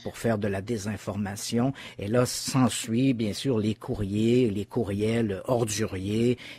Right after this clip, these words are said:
et les menaces. Vous avez mentionné les menaces. Je me rappelle, à la station de radio où je travaille,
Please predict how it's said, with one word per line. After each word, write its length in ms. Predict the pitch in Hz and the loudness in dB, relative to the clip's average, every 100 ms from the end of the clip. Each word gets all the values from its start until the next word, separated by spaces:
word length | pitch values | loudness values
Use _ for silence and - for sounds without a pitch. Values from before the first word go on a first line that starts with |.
| - | -16
et 300 | 80 78 87 | -14 -12 -8
les 180 | 101 117 | -2 2
menaces. 500 | 113 98 117 170 - | 2 2 -2 -2 -2
Vous 80 | 101 | -2
avez 80 | |
mentionné 380 | 104 107 110 117 | 0 -2 0 2
les 120 | 113 | 2
menaces. 480 | 101 98 104 127 - 95 92 | 0 -2 -2 -2 -4 -8 -8
Je 140 | - | -10
me 60 | 98 | -10
rappelle, 400 | 90 - 131 113 | -8 0 0 2
à 120 | 90 | -2
la 100 | 92 | -6
station 400 | - 113 98 120 | -6 -6 -4 -2
de 120 | 117 95 | 0 -2
radio 380 | 98 101 117 | -4 -4 -4
où 60 | 127 | -4
je 100 | 98 | -4
travaille, 560 | 87 90 90 95 131 | -8 -10 -8 -6 -6